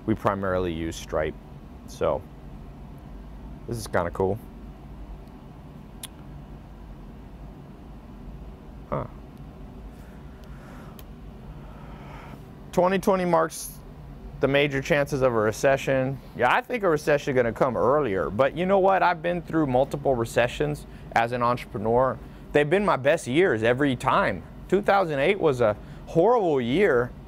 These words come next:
for people who had a nine-to-five job, people who had a traditional income. It was a bad time, but entrepreneur, I remember that was the year, two thousand eight, I'm trying to think.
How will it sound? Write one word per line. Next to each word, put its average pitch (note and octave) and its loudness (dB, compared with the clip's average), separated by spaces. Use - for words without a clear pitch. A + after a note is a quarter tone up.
for B2 2
people D#3+ 2
who C3+ 4
had C#3+ 6
a B2+ -2
nine-to-five B2+ 2
job, C3 4
people C#3 2
who B2 4
had A#2+ 6
a G#2 2
traditional A2+ 0
income. C#3+ 0
It - 2
was D#3+ 4
a G2 2
bad B2+ 2
time, C3+ 0
but E2+ -4
entrepreneur, D3 0
I C#3 4
remember D#3 4
that D3 6
was F#3+ 2
the B2+ -2
year, B2 4
two F#3+ -6
thousand C#3 0
eight, G#2 2
I'm G2 0
trying - 0
to G#2+ 2
think. - -4